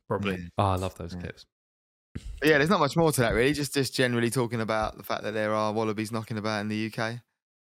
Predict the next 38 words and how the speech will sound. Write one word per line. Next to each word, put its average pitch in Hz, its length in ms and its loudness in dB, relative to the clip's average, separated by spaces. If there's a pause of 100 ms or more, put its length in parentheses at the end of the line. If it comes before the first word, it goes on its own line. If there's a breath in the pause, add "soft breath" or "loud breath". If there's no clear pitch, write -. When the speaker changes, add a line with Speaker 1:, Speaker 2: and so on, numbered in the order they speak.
Speaker 2:
and 98 80 -4
it's 101 100 -6
quite 107 200 0
interesting. 107 420 -6
All 180 220 4
over 139 240 2
as 101 100 -4
well. 107 220 -2
Like, 113 240 -4 (420)
quite 170 300 4
a - 80 -16 (220)
bit 185 120 0
more 160 120 2
of 135 60 -2
a - 20 -8
concentration 127 560 -2
in 117 80 -2
the 117 60 -4
south. 107 460 -2 (520)
Speaker 1:
Yeah, 151 80 2
it's 139 120 2
a 160 40 -2
shame 240 160 4
there's 185 160 4
none, 165 320 2
there 151 80 -4
doesn't 160 260 0
seem 147 160 0
to 139 80 -8
be 147 100 2
any 139 180 4
in 139 180 0
Essex, - 480 -6 (200)
apart 120 180 2
from 113 140 2
your 113 200 4
mystery 101 600 0 (600)
wallaby. 92 400 -2